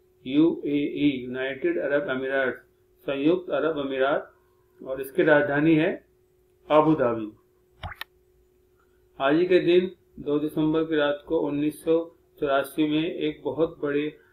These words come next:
अ, दुर्घटना हुई थी। भोपाल गैस त्रासदी भी कहते हैं उसमें। भोपाल में, अ, एक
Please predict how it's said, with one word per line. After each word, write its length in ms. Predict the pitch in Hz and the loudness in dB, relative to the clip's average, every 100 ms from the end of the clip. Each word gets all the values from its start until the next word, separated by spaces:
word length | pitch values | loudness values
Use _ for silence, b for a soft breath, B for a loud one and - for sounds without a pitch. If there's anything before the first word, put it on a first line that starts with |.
| b _ | b _
अ, 100 | 139 | -12
दुर्घटना 520 | 131 131 135 139 156 151 | -8 -6 -4 -2 -2 -2
हुई 180 | 143 143 | -2 -2
थी। 160 | 165 156 | -2 -2
भोपाल 520 | 131 123 143 151 156 | -4 -2 0 0 0
गैस 380 | 151 147 151 - | 0 -2 -2 -8
त्रासदी 400 | 147 143 139 135 | -2 -2 -2 -2
भी 100 | 156 | -2
कहते 320 | 156 123 113 127 | 0 -4 -4 -10
हैं 80 | |
उसमें। 240 | 120 139 160 | -12 -8 -6
भोपाल 400 | 143 131 139 147 | -4 -4 -2 -2
में, 240 | 156 170 180 b b b b _ | -4 -6 -8 b b b b _
अ, 360 | 139 143 147 147 | -4 2 2 2
एक 480 | 156 156 175 165 | 0 -2 -2 -2